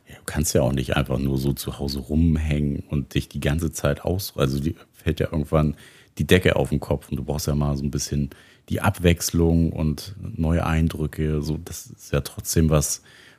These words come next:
woraus du ja oder wir beide ja auch, ähm,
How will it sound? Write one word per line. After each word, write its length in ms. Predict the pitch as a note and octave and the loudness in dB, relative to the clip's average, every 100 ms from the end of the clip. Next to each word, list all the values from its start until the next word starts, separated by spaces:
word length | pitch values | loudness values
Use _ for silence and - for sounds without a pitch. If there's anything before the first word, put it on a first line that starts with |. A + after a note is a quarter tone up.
| _ | _
woraus 440 | D#2 C2+ C#2+ D2 - | -4 4 6 6 4
du 140 | E2+ | 4
ja 180 | F2 D2+ | 6 6
oder 320 | D#2+ D2+ C#2 C#2 | 4 4 4 2
wir 360 | - - D2+ | -2 0 0
beide 280 | C2+ D2 D#2 | 4 4 4
ja 160 | C#2+ - | 2 -2
auch, 340 | - D#2 - _ _ - - _ - | 0 -2 -4 _ _ -20 -20 _ -8
ähm, 280 | C2 C2 | -6 -6